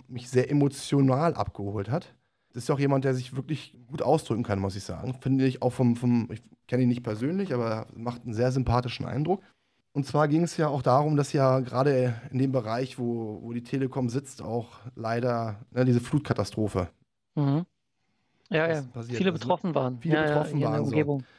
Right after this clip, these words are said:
Speaker 2: Mhm.
Speaker 1: Und, ähm, gerade am Ende, und das war so ein richtiger, so eine richtige Steigerung, hat er gesagt: So, „Ich freue mich, liebe Mitarbeiter, liebe Kollegen, dass wir alle zusammenhalten.“ Und dann dieser, dieser Satz, „We won't stop.“
Speaker 2: Mhm.
Speaker 1: Ja, also wirklich, da hab ich
Speaker 2: <laughs> Ja.
Speaker 1: so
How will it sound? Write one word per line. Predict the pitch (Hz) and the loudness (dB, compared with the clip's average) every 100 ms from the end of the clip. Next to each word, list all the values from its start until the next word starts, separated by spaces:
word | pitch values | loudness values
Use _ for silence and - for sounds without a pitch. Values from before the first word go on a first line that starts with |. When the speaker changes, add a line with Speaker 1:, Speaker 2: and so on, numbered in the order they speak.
| - | -2
Speaker 2:
Mhm. | 151 151 - | 2 2 0
Speaker 1:
Und, | 117 117 120 117 | 0 2 4 2
ähm, | 113 110 113 113 | 0 2 0 -2
gerade | 113 151 185 | -6 -6 0
am | 165 | 2
Ende, | 143 156 160 131 | 2 0 2 2
und | 113 | 2
das | - | 2
war | 135 | 2
so | 131 | 2
ein | 127 | -2
richtiger, | 165 - 156 143 | -6 -6 -2 0
so | 135 | 0
eine | 135 | -2
richtige | 147 - 135 | -2 -2 0
Steigerung, | 127 - 131 151 143 113 101 98 | 0 0 0 0 0 0 -2 -4
hat | 107 | -4
er | 117 120 | -4 -2
gesagt: | 123 123 127 | 0 0 -2
So, | 123 | -6
„Ich | 120 - | -8 -10
freue | - 156 170 | -4 -2 0
mich, | 160 156 | -2 -6
liebe | 156 156 | -2 2
Mitarbeiter, | 156 156 147 135 135 131 | 2 0 0 0 0 0
liebe | 135 139 | -2 -4
Kollegen, | 139 143 143 147 143 | -2 2 4 2 0
dass | 139 131 | -2 -4
wir | - | -4
alle | 139 | -2
zusammenhalten.“ | 143 135 123 131 143 139 131 135 | -4 -6 -4 -4 -4 -4 -4 -2
Und | 127 | 0
dann | 131 | 0
dieser, | 139 135 127 123 - _ _ | 2 2 0 -4 -14 _ _
dieser | 131 135 127 | 2 4 4
Satz, | 135 - - _ _ _ | 2 -4 -18 _ _ _
„We | 101 123 180 190 208 196 _ | -6 0 2 2 -4 -12 _
won't | 120 139 147 139 | 4 4 2 -4
stop.“ | - - 131 98 - - _ _ _ _ _ _ _ _ | -12 0 0 2 -4 -8 _ _ _ _ _ _ _ _
Speaker 2:
Mhm. | 127 127 131 147 - - 165 | -2 0 -2 -6 -8 -2 -2
Speaker 1:
Ja, | 127 131 | 0 0
also | - 139 147 | 0 2 0
wirklich, | 185 160 | 0 -2
da | 160 | -2
hab | 160 | -2
ich | |
Speaker 2:
<laughs> | 156 | -2
Ja. | |
Speaker 1:
so | 160 | -2